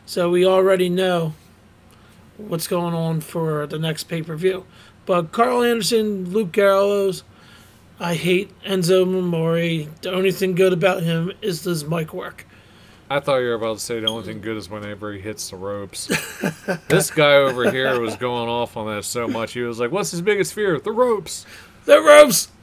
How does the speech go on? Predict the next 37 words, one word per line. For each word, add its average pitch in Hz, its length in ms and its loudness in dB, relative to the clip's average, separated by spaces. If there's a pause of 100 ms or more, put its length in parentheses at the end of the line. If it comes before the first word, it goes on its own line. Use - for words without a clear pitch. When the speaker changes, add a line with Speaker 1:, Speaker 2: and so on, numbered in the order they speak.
(100)
Speaker 2:
Oh, 117 320 -4
man. 98 420 -8 (880)
Speaker 1:
Big 214 220 10
Cass, 220 440 2
I 175 100 -2
think 180 260 2
he 175 200 0
should 170 260 0
be 180 120 2
the 170 120 -2
next, 165 340 -2
um, 160 340 -6 (1200)
um, 160 260 -6 (340)
Kevin 170 280 -4
Nash. 226 520 -8
Speaker 2:
He 147 140 -6
is 156 120 -6
still 131 600 -6 (220)
Kevin 117 340 -6
Nash, 113 420 -8
and 107 240 -14 (120)
Edge 117 240 -10
had 113 160 -10
a 104 60 -8
baby. 110 420 -6
We'll 117 200 -8
throw 120 240 -6
in 113 60 -10
a 110 80 -8
little 107 240 -8
test - 460 -10
in 107 160 -14
there. 110 280 -8
Speaker 1:
Did, 170 340 -2
uh, 247 240 -6
wait, 226 300 2 (220)
test? - 380 0